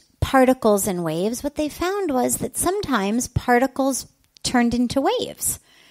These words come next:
and sometimes waves turned into particles. And this, this was, you know, part of when quantum physics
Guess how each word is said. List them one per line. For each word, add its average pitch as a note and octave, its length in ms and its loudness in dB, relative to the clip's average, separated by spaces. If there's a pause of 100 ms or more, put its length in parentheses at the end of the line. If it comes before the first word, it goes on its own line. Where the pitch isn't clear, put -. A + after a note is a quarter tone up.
(260)
and B3 140 2
sometimes D#4 460 4
waves B3+ 420 4
turned B3 320 0
into B3 220 -2
particles. - 760 -6 (800)
And A#3+ 260 4
this, D#4+ 320 4
this G#3 480 0
was, A3+ 960 2 (140)
you A#3+ 140 -4
know, G#3 180 -6 (640)
part A3 240 6
of G#3+ 400 0
when G#3+ 240 2
quantum A#3+ 520 0
physics - 680 0